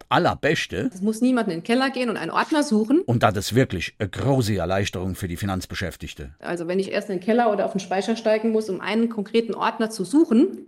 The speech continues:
Speaker 2: den ich vielleicht auch da gar nicht finde.
Speaker 1: Ah jo, bei manche Finanzbedienstete wär's mal bis heute nicht.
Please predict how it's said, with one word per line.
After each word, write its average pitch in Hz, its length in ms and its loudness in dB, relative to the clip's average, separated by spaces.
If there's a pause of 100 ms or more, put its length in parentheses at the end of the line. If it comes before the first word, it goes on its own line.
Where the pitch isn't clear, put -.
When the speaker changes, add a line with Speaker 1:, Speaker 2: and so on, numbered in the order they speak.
Speaker 2:
den 226 100 6
ich 208 120 2
vielleicht 196 260 2
auch 190 80 -6
da 190 80 -4
gar 185 180 -4
nicht 175 140 -4
finde. 254 420 6 (100)
Speaker 1:
Ah - 140 -6
jo, 120 380 2 (140)
bei 110 120 6
manche 117 460 4
Finanzbedienstete 135 1000 0
wär's 120 220 2
mal 120 80 2
bis 104 180 -4
heute 127 240 2
nicht. 165 200 2